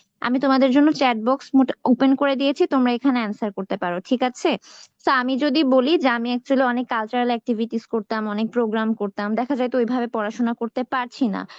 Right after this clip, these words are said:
But লাস্টের এই তিন মাস, চার মাস যদি ঠিকঠাক মতো পড়াশোনা করো, দেখা যাবে হচ্ছে তোমরা কিন্তু তোমাদের যে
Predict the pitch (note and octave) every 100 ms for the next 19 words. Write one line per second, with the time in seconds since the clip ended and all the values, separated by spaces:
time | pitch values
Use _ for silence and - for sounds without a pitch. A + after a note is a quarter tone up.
0 | - - A3+ A#3+ A#3+ A#3 B3+ - D#4 D#4
1 | C4+ C4 C4+ C4 C4 C#4 - C4+ B3 B3
2 | C4 B3 B3+ C4 B3 A3+ - B3 C4 C4
3 | C4+ A#3 A#3 A#3 B3+ B3 B3 A#3+ A#4+ -
4 | - _ - A#3 D4 C4+ C4 D4 C#4 G4
5 | G4 C#4 A#3+ B3 B3+ C#4+ B3+ A#3+ A#3 B3
6 | A#3 C#4